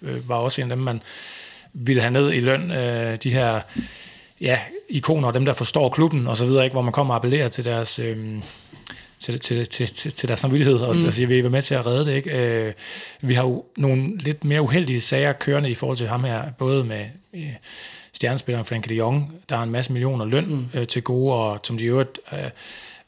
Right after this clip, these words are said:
Speaker 1: måske er ved at sælge, øh, meget, meget dyrt også, Barcelona. Det er jo også noget, jeg har tænkt på, eller set, når man hører, øh, de tal, der sådan snakkes om, øh, i forhold til at, at købe Barcelona-spillere lige nu. De vil,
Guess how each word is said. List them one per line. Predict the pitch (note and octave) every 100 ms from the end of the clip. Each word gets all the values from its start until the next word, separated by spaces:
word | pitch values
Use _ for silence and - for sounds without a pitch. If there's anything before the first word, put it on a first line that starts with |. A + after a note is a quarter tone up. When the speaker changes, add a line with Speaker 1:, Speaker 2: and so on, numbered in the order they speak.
| _
Speaker 1:
måske | B2+ - D3 E3+
er | B2
ved | B2+
at | A2+
sælge, | B2+ C3 C#3+ A2+
øh, | C#3+ A2+ G#2+
meget, | A2+ C3+
meget | B2+ B2
dyrt | F3 C3+
også, | A#2+ B2+
Barcelona. | A#2 A#2 B2+
Det |
er |
jo | B2
også | C3
noget, | C3 B2
jeg | A#2
har |
tænkt | A#2 C3+ A#2
på, | B2+
eller | C3+ A2 - D#3+
set, | - D3 A#2+
når | A#2+
man | A2+
hører, | G#2+ A#2+ A2 G#2+ - - - - -
øh, | A#2 A2 -
de | B2+
tal, | - B2+ D#3
der | A#2
sådan | B2 A2+
snakkes | A#2 B2 A#2
om, | A#2 C#3+ D3+ D3
øh, | A#2+ A#2 C3 C#3
i | C3
forhold | B2 A2+
til | A#2
at, | G#2+ B2
at | C3
købe | D3+ F3
Barcelona-spillere | B2+ A#2 C3 B2 B2
lige | B2
nu. | B2 - - - -
De | C3+
vil, | B2 A2+